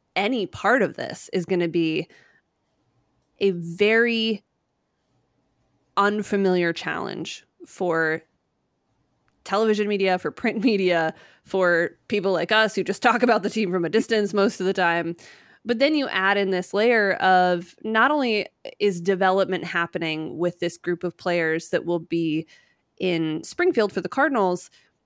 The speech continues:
there's the idea that there's a very real possibility that guys from that group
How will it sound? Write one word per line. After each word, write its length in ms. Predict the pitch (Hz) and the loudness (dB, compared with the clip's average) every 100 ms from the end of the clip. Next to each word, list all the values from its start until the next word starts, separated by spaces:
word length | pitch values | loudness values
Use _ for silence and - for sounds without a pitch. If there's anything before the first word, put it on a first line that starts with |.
| _ _ _ | _ _ _
there's 500 | 202 208 240 233 226 | -6 2 4 4 0
the 340 | 233 233 226 - | 2 4 4 4
idea 600 | 214 190 202 202 240 247 | -2 -4 -2 0 2 2
that 400 | 208 202 196 - _ _ _ _ _ | 2 2 0 -6 _ _ _ _ _
there's 260 | 190 220 269 | -2 0 0
a 60 | |
very 500 | 208 170 196 214 277 | -2 -2 0 2 0
real 420 | 208 180 196 214 220 | -2 0 2 2 0
possibility 1040 | - 185 196 185 165 214 208 160 185 226 | 0 -2 0 -2 0 0 0 0 -2 -2
that 180 | 180 - | -6 -2
guys 320 | 185 196 220 | 0 0 0
from 160 | 240 240 | -4 -2
that 200 | 247 - | -4 -2
group 340 | 170 170 170 | -4 -4 -6